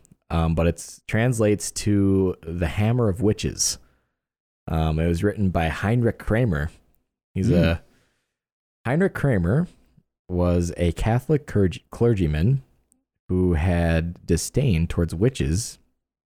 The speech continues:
Speaker 1: and had asked Pope Vincent the eighth to allow him to prosecute witchcraft in Germany.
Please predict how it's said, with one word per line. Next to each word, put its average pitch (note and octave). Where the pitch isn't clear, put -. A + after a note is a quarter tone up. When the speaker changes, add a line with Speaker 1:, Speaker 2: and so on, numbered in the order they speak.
Speaker 1:
and F#2+
had F#2
asked -
Pope -
Vincent G#2+
the E2
eighth G#2
to F2+
allow E2+
him G2
to D#2+
prosecute -
witchcraft D#2+
in E2
Germany. A#2+